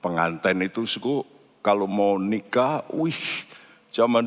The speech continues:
dulu dua tahun sebelumnya sudah pesan-pesan, setahun paling enggak, suku, udah pesan. Kadang-kadang orangnya di sini, pesan dulu,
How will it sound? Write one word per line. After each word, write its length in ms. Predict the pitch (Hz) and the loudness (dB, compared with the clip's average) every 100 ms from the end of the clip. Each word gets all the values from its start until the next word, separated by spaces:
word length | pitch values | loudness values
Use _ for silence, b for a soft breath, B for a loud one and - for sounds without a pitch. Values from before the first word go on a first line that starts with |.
| 110 | 2
dulu 240 | 123 151 | 0 0
dua 240 | - 110 | 2 4
tahun 480 | 107 - 117 120 127 | 4 4 4 4 2
sebelumnya 480 | 117 120 107 117 139 | -2 -2 -2 0 0
sudah 220 | 139 104 | 0 -2
pesan-pesan, 800 | - 98 110 101 101 - 120 117 | -2 -4 -4 -4 -4 -2 0 0
setahun 560 | 104 - 92 113 113 110 | -2 -2 2 4 4 0
paling 400 | - 98 101 98 | 0 2 0 2
enggak, 240 | 98 - | 2 0
suku, 240 | - 104 101 - 208 B B | -2 -6 -6 -6 -8 B B
udah 140 | 98 | -2
pesan. 480 | - 110 - 120 110 | 0 -4 0 -2 0
Kadang-kadang 800 | 113 107 107 113 107 131 135 135 - | 0 2 2 2 4 4 4 0 2
orangnya 480 | 107 107 113 110 123 | 4 4 2 2 0
di 160 | 98 | 0
sini, 640 | 107 - 127 127 147 143 - B B - | -2 0 0 0 0 0 -4 B B -8
pesan 560 | - 107 - 127 127 98 | -4 -2 2 2 2 0
dulu, 560 | 107 135 139 135 131 | 2 4 4 4 2